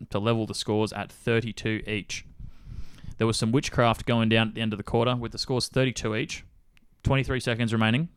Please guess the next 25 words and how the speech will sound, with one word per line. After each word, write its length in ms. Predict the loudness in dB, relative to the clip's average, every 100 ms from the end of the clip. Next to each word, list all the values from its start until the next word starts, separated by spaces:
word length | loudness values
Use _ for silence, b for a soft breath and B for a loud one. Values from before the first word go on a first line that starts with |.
| 0
Number 220 | 4 4
twenty-three 540 | 4 4 4 4 2
for 100 | 2 0
the 60 |
Lions, 460 | 4 4 4 0 -6 -12
Charlie 280 | 0 2 2
Cameron, 380 | 2 2 2 0
took 160 | -4 0
a 40 |
mark. 300 | 0 -2 -10 -20 _ _ _ -10
He 80 | -2
then 160 | -2
kicked 180 | 0 -4
the 60 | -2
goal 200 | -2 -2
after 160 | -4
the 80 | -8
siren 240 | -6 -4
to 40 | -4
put 100 | -6
the 60 | -6
Lions 320 | -10 -10 -12
ahead 280 | -8 -8 -8
by 140 | -10 -8
six. 340 | -10 -12 -16